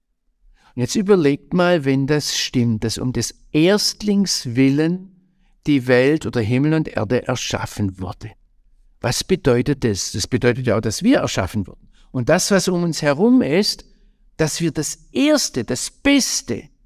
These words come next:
dem Vater im Himmel geben. Und das ist interessant, wenn wir das machen, dann werden Menschen wirklich glücklich.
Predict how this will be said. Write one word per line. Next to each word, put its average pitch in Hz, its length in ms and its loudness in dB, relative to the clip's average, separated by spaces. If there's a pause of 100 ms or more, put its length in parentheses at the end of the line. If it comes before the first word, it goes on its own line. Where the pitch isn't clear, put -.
(2000)
dem 135 140 4
Vater 127 420 0
im 156 180 -2
Himmel 127 360 0
geben. - 500 -8 (3500)
Und 147 400 2
das 151 140 2
ist 143 120 -2
interessant, 135 880 0
wenn 123 200 0
wir 107 180 0
das - 460 -4
machen, 147 460 -2
dann 123 360 0
werden 120 340 0
Menschen 113 480 0
wirklich 107 420 -2
glücklich. - 560 -8